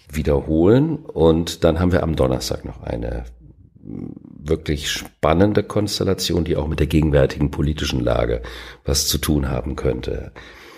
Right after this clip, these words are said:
Am Montag befindet sich der Mars in einem harmonischen Aspekt zum Neptun. Mars ist das bewusste Handeln.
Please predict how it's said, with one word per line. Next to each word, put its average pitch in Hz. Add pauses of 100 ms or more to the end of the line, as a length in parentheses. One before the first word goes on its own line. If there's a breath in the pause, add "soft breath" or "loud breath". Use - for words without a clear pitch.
(420 loud breath)
Am 92
Montag 127
befindet 101
sich 82
der 73
Mars 69
in 80
einem 73
harmonischen 107
Aspekt -
zum -
Neptun. - (1040 loud breath)
Mars 87
ist -
das 95
bewusste 85
Handeln. 62